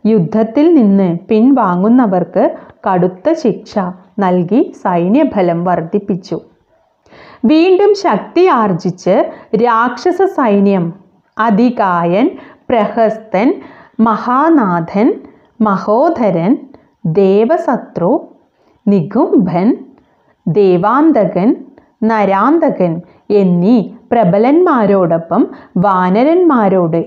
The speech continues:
ഏറ്റുമുട്ടി. ചിലർ ലക്ഷ്മണനാൽ വധിക്കപ്പെട്ടു. മറ്റു ചിലർ സുഗ്രീവനാലും ഹനുമാനാലും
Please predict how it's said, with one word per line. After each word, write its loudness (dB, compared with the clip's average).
ഏറ്റുമുട്ടി. 0
ചിലർ 2
ലക്ഷ്മണനാൽ 2
വധിക്കപ്പെട്ടു. -2
മറ്റു 0
ചിലർ -2
സുഗ്രീവനാലും 0
ഹനുമാനാലും 0